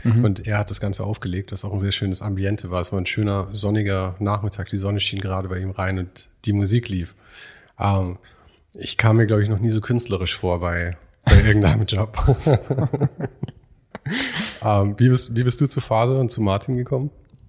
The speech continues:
Speaker 1: Die Frage hatte ich schon mal diese Woche irgendwie auf dem Tisch und ich kann sie nicht ganz beantworten. Also ich weiß, dass ich für den Martin mal, als er noch, äh, als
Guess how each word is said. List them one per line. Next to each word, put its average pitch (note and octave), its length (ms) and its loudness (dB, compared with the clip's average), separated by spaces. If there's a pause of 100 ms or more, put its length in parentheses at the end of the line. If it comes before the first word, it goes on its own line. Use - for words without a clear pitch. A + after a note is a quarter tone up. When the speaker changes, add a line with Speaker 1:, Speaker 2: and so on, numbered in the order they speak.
(960)
Speaker 1:
Die G#2+ 80 2
Frage C#3 340 0
hatte C3+ 160 -2
ich C3+ 180 -6
schon C#3 180 2
mal B2+ 180 0
diese B2 280 -2
Woche C3 200 -2
irgendwie A#2+ 220 0
auf A#2 60 -6
dem A#2+ 120 -2
Tisch C3+ 200 -4
und A#2+ 100 0
ich A#2 100 -6
kann A#2+ 180 2
sie C3+ 100 2
nicht B2+ 180 0
ganz A#2 200 -2
beantworten. G#2+ 800 -2 (920)
Also A#2+ 180 0
ich A#2 80 0
weiß, B2 200 2
dass C3+ 120 0
ich B2 120 -4
für C3+ 80 2
den A2+ 200 4
Martin B2 560 2
mal, A2+ 540 0 (260)
als A2 300 -2
er A#2+ 60 2
noch, A#2 360 -2 (360)
äh, - 580 -10
als - 480 0